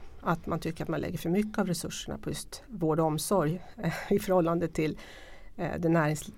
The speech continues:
näringslivets behov. Eh, och det är ju väldigt olyckligt att vi ska ställa det mot varandra, för vi behöver ju klara av båda. Eh, så att, eh,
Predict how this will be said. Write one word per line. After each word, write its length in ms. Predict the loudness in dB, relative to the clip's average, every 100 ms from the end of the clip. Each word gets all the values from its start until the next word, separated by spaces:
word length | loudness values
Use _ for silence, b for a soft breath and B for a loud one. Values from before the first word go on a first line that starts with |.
| 2
näringslivets 680 | 4 4 4 4 4 0 -2
behov. 420 | -2 0 -2 -4 -4
Eh, 220 | -4 -2 -6 B B B
och 200 | B 10
det 80 | 12
är 120 | 12
ju 60 | 12
väldigt 260 | 12 10
olyckligt 540 | 6 8 8 8 6 6
att 160 | 4
vi 40 | 2
ska 140 | 0
ställa 320 | 2 2 4
det 120 | 4 4
mot 220 | 4 4
varandra, 380 | 8 8 8 4
för 100 | 4
vi 120 | 6
behöver 360 | 6 6 4
ju 60 | 2
klara 360 | 2 2 4 4
av 100 | 4
båda. 560 | 4 6 8 8 8 2 -8 -2
Eh, 220 | 0 0 -2 4
så 180 | 8
att, 260 | 8 6 8
eh, 180 | 12